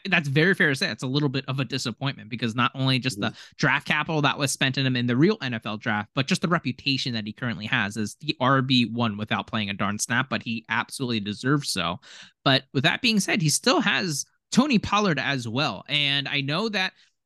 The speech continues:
Speaker 1: uh, there was a little bit of scrutiny on Hollywood when he traded for Tony Pollard, and I believe he gave up a first. And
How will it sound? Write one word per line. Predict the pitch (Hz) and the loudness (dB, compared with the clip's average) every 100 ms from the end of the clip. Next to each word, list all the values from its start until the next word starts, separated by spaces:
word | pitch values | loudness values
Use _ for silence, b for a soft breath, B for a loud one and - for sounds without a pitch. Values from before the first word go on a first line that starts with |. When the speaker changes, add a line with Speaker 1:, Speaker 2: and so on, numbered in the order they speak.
| _ | _
Speaker 1:
uh, | 143 139 | -4 0
there | 165 | 0
was | 156 | -2
a | 160 | -2
little | 175 | -2
bit | 170 | -2
of | - | -2
scrutiny | - 165 165 170 165 | -2 -2 -2 -4 -4
on | 151 143 | -6 -4
Hollywood | 151 160 165 185 175 | -6 -4 -4 -4 -4
when | 143 135 | -4 -4
he | 135 147 | -4 -6
traded | - 151 147 156 | -6 -2 -2 -2
for | 160 | -4
Tony | 156 143 | -2 -4
Pollard, | 135 139 156 | -2 -4 -2
and | 127 | -4
I | |
believe | 120 135 131 | -4 -4 -4
he | 127 | -4
gave | 127 123 | -4 -6
up | 113 | -8
a | 113 - _ | -10 -12 _
first. | 139 196 226 - | 2 4 4 0
And | 160 139 135 131 127 127 | 2 4 4 4 2 -2